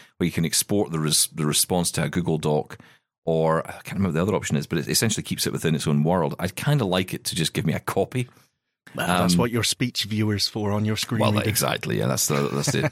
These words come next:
Speaker 2: <laughs>
Speaker 1: Yeah, that's ultimately what I did. Um, so, okay, so that's interesting. But I wanna talk about some of the other stuff that is actually going on out there, because there's,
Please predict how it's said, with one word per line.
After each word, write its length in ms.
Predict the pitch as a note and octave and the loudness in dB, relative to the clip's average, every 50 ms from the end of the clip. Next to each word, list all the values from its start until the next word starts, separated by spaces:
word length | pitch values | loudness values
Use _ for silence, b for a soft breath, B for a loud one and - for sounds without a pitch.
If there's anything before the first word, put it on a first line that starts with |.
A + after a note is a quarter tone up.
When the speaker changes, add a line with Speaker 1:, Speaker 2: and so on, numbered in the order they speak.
| - - | -4 -6
Speaker 2:
<laughs> 100 | C#3 - | -4 -2
Speaker 1:
Yeah, 200 | D2 C#2 B1+ - - - | 0 0 0 -2 -2 -2
that's 280 | E2+ D#2+ - - - | -2 -2 0 0 0
ultimately 340 | E2+ D#2 - - D#2+ D2+ D#2 | 0 0 0 0 0 2 2
what 140 | D#2 C#2+ C#2 | 2 2 2
I 60 | D2 | 2
did. 220 | E2 G#2+ G#2+ B B B B B B B B - | 2 2 0 B B B B B B B B -2
Um, 480 | F#2+ G2 G2 G2 G2 F#2+ F#2 F2+ - - _ - | 0 2 2 4 4 4 2 2 0 -6 _ -2
so, 220 | - - A#2+ A2+ B2+ | 0 2 2 2 2
okay, 340 | D3 - - A#2 F2 D2+ C2+ | 0 0 0 0 -2 -2 -4
so 420 | - - - A2 G2+ G2+ G2 G2 | -4 -2 0 2 2 2 2 2
that's 540 | D2 C#2+ B2 C#3 D3 - - - - - - - _ _ _ - | 0 0 0 0 -2 -2 -4 -4 -4 -4 -6 -8 _ _ _ 0
interesting. 600 | G2 G2+ F#2+ - - F2 - - - D2+ A#1+ - | 2 2 2 2 0 -2 -2 -2 -2 -2 -4 -2
But 260 | - - F2 - - - | 0 0 -2 -2 -2 -2
I 60 | G2 | 0
wanna 180 | B2 F3+ A3+ | 2 2 2
talk 260 | A3+ - - D3+ - - | 2 0 0 -2 0 -2
about 140 | A#2+ - | -4 -4
some 160 | - - A2 F#2+ | 0 0 2 2
of 80 | F2+ | 2
the 80 | F#2 F2 | 2 2
other 140 | E2+ D#2+ E2 | 2 2 0
stuff 400 | - - - D2+ - - - - _ _ _ _ _ _ _ | 0 0 0 -2 -2 -4 -8 -18 _ _ _ _ _ _ _
that 120 | - - - | -2 0 2
is 180 | E2+ E2 E2 | 2 2 2
actually 280 | E2 D#2+ D2 - - D#2 | 0 0 0 0 0 0
going 220 | D2 D#2+ D2+ D#2 | 0 0 2 2
on 180 | D#2+ E2 E2+ D#2+ | 2 2 2 2
out 140 | D2 C#2 - | 2 0 0
there, 140 | C#2 C#2 | 0 -2
because 320 | A#1+ - - E2+ D#2+ - - | -2 -2 -4 -4 -4 -2 -2
there's, 200 | E2 D#2 - | -2 -2 -2